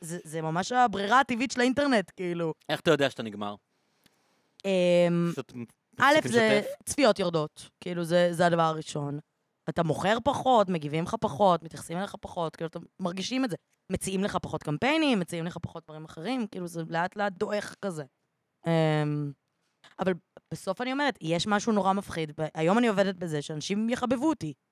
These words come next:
Speaker 1: זה העבודה שלי,
Speaker 2: <laughs>
Speaker 1: וזה מאוד מוזר, כי אני
Speaker 2: כן.
Speaker 1: לא תמיד מחבב את עצמי, אז כאילו, למה שהם ימשיכו לאהוב אותי? למה שכאילו... לא יודעת, זה מייצר הרבה מאוד, אה,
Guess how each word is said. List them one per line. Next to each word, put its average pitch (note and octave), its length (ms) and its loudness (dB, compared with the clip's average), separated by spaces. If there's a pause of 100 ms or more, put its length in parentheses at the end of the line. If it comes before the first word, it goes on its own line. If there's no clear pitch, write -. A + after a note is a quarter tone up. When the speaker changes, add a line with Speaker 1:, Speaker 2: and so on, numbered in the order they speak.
(560)
Speaker 1:
זה G3+ 60 4
העבודה C4+ 320 8
שלי, F3+ 280 0 (140)
Speaker 2:
<laughs> - 200 -12
Speaker 1:
וזה G3+ 160 4
מאוד G#3 260 8
מוזר, G#3+ 640 4
כי F#3 120 0
אני G3+ 140 2
Speaker 2:
כן. E4 60 4
Speaker 1:
לא F4 80 6
תמיד A3+ 260 2
מחבב F#3 320 2
את F3 200 -10
עצמי, A#3 380 -2 (320)
אז G3 180 -4
כאילו, F#3 500 -2
למה F#3+ 260 4
שהם G#3 300 0
ימשיכו G3 380 -6
לאהוב F#3+ 260 -2
אותי? F3 220 -4
למה E3+ 240 0
שכאילו... F3+ 680 -6 (640)
לא G#3 60 0
יודעת, A3 220 0
זה D#3+ 60 -10
מייצר D#3+ 380 -8
הרבה F#3+ 260 -2
מאוד, A3+ 380 0
אה, D#3+ 600 0